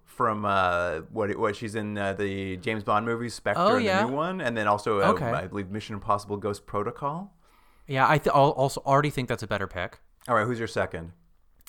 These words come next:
Speaker 2: Yeah, see, I went with, um, the actress. Again, I'm trying to, like, who's hi-, hip and the, the kids like. I, I picked the,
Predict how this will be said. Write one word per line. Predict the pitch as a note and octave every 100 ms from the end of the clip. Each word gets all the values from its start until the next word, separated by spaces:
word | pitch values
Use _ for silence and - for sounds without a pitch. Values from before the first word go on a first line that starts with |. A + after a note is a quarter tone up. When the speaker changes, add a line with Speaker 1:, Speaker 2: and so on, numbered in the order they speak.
| - - -
Speaker 2:
Yeah, | D#3 D#3+ D#3
see, | - F3
I | - E3
went | F3+ -
with, | D#3 C#3+ -
um, | B2+ A#2+ A#2 -
the | B2 A#2+ A#2
actress. | A2+ A2+ - A#2 - -
Again, | A#2 A2+
I'm | G#2+
trying | - A#2
to, |
like, | A2 G2+
who's | - G#3 F3
hi-, | D3+ -
hip | E2 - E3 D#3+
and | C3 A#2+
the, | -
the | A#2+
kids | - C#3+ A#2+
like. | G#2 G2+ -
I, | A2+
I | G2
picked | C#3 C3+
the, | A2+ G#2